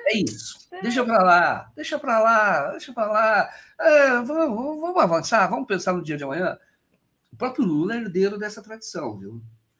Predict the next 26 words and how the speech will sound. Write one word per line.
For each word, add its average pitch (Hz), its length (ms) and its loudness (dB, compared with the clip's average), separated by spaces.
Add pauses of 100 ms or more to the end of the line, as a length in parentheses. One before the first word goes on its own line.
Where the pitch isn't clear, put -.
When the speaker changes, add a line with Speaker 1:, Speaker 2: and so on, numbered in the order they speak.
(880)
Speaker 1:
O, - 260 -12
o 131 40 -8
Banestado 165 960 -4 (640)
já 131 160 -8
tinha 208 340 -8
começado 127 480 -8
a - 20 -10
ser 113 140 -10
investigado 117 500 -6
antes 120 200 -10
do 160 100 -10
governo 196 320 -6
dele. 156 400 -8 (1300)
O 160 220 2
Lu-, 143 340 -8
o 151 120 -8
governo 151 480 0
federal, 131 260 -2
não 175 160 -4
o 160 60 -2
Lula 113 260 -4
pessoalmente, 82 640 -16 (280)
o 151 80 -14
governo 143 680 -2
federal 131 720 -6
decidiu 143 840 -8